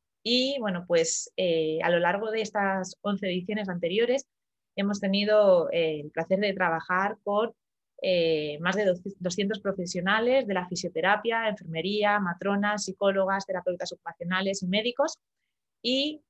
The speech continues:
hemos explorado no solo el porteo como una herramienta muy, muy valiosa, eh, sino que hemos ido más allá. Es decir, lógicamente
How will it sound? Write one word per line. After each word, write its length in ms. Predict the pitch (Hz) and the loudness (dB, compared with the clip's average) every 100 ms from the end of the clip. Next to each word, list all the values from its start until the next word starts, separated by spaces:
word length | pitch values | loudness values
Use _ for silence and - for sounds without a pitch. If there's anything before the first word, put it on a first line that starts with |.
| - | -4
hemos 240 | 226 277 269 | -2 0 -2
explorado 600 | - 220 233 247 240 202 | -2 0 2 2 2 0
no 160 | 208 254 | 0 2
solo 520 | 262 240 233 339 - | 4 2 0 -2 -4
el 140 | 185 196 | -2 2
porteo 580 | 175 170 226 247 220 - | 2 2 4 4 4 -2
como 720 | 180 170 160 160 156 151 - | -2 0 0 0 -2 -6 -8
una 320 | 180 180 180 175 | -4 0 0 0
herramienta 640 | 165 160 190 220 190 147 _ _ _ _ _ _ 202 | -4 -2 -2 -2 -4 -8 _ _ _ _ _ _ -6
muy, 200 | 233 208 | -4 0
muy 180 | 202 | 2
valiosa, 640 | 190 170 170 185 269 330 - _ _ _ _ - | 4 4 4 2 2 -2 -4 _ _ _ _ 0
eh, 640 | 208 185 170 156 156 - - | 4 6 6 4 0 -8 -8
sino 240 | 220 240 | 0 4
que 80 | 247 | 4
hemos 260 | 269 285 269 | 4 2 2
ido 160 | 262 | 2
más 240 | 233 220 190 | 2 -4 -4
allá. 240 | 156 156 | -4 -4
Es 80 | 165 | -4
decir, 300 | 160 143 139 _ - | -4 -8 -12 _ -14
lógicamente 680 | 160 170 165 220 277 392 | -8 -4 0 0 0 -4